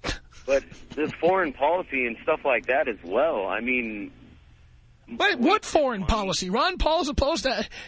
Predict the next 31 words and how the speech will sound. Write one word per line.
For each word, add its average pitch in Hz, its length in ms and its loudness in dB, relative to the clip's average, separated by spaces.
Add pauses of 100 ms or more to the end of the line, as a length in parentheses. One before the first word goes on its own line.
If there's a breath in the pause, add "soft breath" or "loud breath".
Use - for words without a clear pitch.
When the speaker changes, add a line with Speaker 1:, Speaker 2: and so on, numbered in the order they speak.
Speaker 2:
Ron 262 360 0
Paul 320 300 2
is 233 100 0
Speaker 1:
That's 220 80 -2
what 247 80 4
Speaker 2:
opposed 254 220 2
Speaker 1:
I - 40 2
Speaker 2:
to - 40 -2
any 330 160 2
Speaker 1:
mean. 392 80 4
Speaker 2:
foreign 220 320 -2
policy. 156 440 -2 (680)
Speaker 1:
Yeah. 190 420 0 (840)
Well, 190 380 0
not, 208 240 0 (160)
he's 185 220 -8
not 220 180 2
opposed 170 400 0
to 160 100 2
any 185 200 -2
foreign 120 280 0
policy. 123 380 0
Speaker 2:
Yes, 220 200 2
Speaker 1:
Just 262 40 -2
Speaker 2:
he 262 80 0
Speaker 1:
to 277 60 2
Speaker 2:
is. 339 140 2
Speaker 1:
have, 294 240 -4 (600)
well, 160 220 -2
to 170 100 2
have 175 380 0